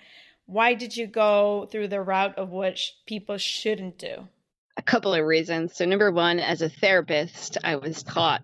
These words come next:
Speaker 2: I should build on people's strengths. When they come into my office, I should point out what they're doing well and tell them to keep doing that.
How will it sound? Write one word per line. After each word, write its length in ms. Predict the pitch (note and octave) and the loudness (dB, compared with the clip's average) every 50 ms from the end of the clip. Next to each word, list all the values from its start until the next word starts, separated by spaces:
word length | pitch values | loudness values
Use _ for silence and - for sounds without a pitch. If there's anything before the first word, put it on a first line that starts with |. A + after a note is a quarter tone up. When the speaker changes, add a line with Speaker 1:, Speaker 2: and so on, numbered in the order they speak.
| - - - | -8 -10 -8
Speaker 2:
I 80 | F3+ | -6
should 220 | E3 - - D#3+ - | -4 0 -2 0 2
build 240 | - E3 D#3+ D#3+ | 4 4 4 4
on 120 | D#3 D3 D#3+ | 2 0 0
people's 360 | - F3 E3 - D3 D3 - | 0 -2 0 0 -2 -2 -2
strengths. 580 | - - - - D#3+ D3 B2+ - - - - - | -2 -4 0 0 0 0 0 -4 -8 -12 -8 -6
When 80 | D3+ | -4
they 100 | D3 C#3+ | -4 -4
come 180 | - - F3+ F#3 | -2 2 2 4
into 160 | G3+ G#3+ G#3+ | 4 4 2
my 280 | G3+ G3+ G3 F#3 F3+ F3 | 2 2 2 2 2 2
office, 420 | F3+ F3+ F3 - F3+ F3 E3+ - | 2 0 2 2 0 0 0 -2
I 60 | D3+ | -6
should 260 | D#3 - - D3+ C#3+ - | -6 -6 -6 -8 -8 -6
point 260 | - - F3 F3 - | -2 0 2 2 2
out 140 | E3 E3 D#3 | 2 0 0
what 140 | E3+ E3+ - | -2 -2 0
they're 100 | - F3 | 0 0
doing 320 | F3 F3 F3 F3 F3+ F3+ | 2 2 4 4 4 4
well 320 | E3+ E3 E3 D#3 D#3 D#3+ D#3+ | 4 4 4 2 2 0 -2
and 100 | D#3 D#3 | -4 -6
tell 120 | D#3+ D3+ | -6 -6
them 120 | D#3+ D3+ C#3+ | -6 -6 -8
to 60 | - | -8
keep 240 | - - F3 D#3 - | -4 -4 -4 -2 0
doing 320 | - D#3+ E3+ E3 D3+ C#3+ | 0 2 2 2 0 0
that. 240 | C3 B2+ B2+ - | -2 -4 -4 -6